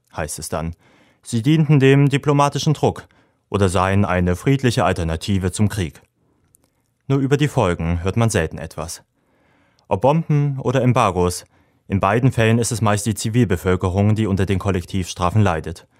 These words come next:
Wo früher Kriegsschiffe gegnerische Häfen blockierten und Belagerungsheere feindliche Städte aushungerten, berauben heute Dekrete, Verordnungen und Resolutionen Menschen ihrer Lebensgrundlage.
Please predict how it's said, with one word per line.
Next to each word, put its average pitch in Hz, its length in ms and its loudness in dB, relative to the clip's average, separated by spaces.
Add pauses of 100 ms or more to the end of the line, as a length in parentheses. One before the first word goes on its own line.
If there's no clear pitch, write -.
(480)
Wo 104 100 0
früher 139 320 4
Kriegsschiffe 127 580 -2
gegnerische 87 520 -2
Häfen 113 320 0
blockierten 110 560 0
und 104 160 -2
Belagerungsheere 117 920 0
feindliche 107 480 -2
Städte 117 320 -2
aushungerten, 95 640 0 (460)
berauben 113 380 2
heute 107 220 0
Dekrete, 107 680 -2 (320)
Verordnungen 107 720 2
und 95 200 -4
Resolutionen 101 680 2
Menschen 87 340 0
ihrer 90 260 0
Lebensgrundlage. 82 880 -4